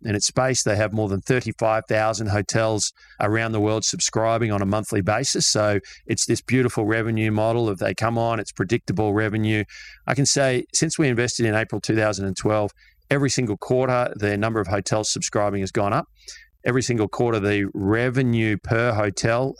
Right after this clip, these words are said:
has gone up. And so the multiplier effect is, you can just imagine what the chart looks like every single quarter from April two thousand twelve to now.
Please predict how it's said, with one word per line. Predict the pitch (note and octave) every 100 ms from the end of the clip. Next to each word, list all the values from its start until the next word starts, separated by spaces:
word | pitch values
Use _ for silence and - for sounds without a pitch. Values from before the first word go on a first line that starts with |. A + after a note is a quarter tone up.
| -
has | G#2
gone | A#2+ A2 A2
up. | E3+ - - - -
And | G#2
so | A#2+
the | A2
multiplier | G#2 B2+ - G#2+ A2 G2+
effect | G2 A2+ G#2+ F#2
is, | G#2 - -
you |
can | G#2 G#2
just | G#2+ -
imagine | G2+ A2 F#2+ G2+
what | G2+
the | G#2
chart | - A#2 A2+
looks | G2+ -
like | G2
every | G#2+ G#2
single | A2 G2+
quarter | F#2 A2 G#2+
from | - G2+
April | G#2 F#2+
two | -
thousand | G2+ F#2+ G2
twelve | G#2 F#2+
to | G2
now. | C#3+ A#2